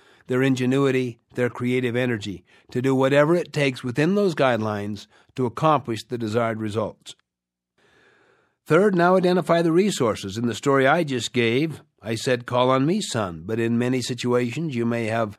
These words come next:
other human resources or financial resources, budgetary resources, and so forth that you can call upon. Fourth, now identify how accountability is to be done.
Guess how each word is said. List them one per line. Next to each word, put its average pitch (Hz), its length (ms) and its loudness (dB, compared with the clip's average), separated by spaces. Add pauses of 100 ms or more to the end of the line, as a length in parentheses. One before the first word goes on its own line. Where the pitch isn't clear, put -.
other 131 240 0
human 131 320 0
resources 131 720 -2
or 104 80 -4
financial 120 540 -4
resources, 120 800 -4
budgetary 120 560 -4
resources, 113 640 -4
and 113 100 -6
so 139 220 -6
forth 104 300 -8
that 110 180 -12
you 113 80 -8
can 117 160 -8
call 143 240 -4
upon. 101 380 -12 (1800)
Fourth, 139 340 0
now 131 280 0
identify 123 680 -2
how 127 220 0
accountability 127 840 0
is 117 140 -2
to 120 100 -8
be 123 120 -4
done. 131 360 -6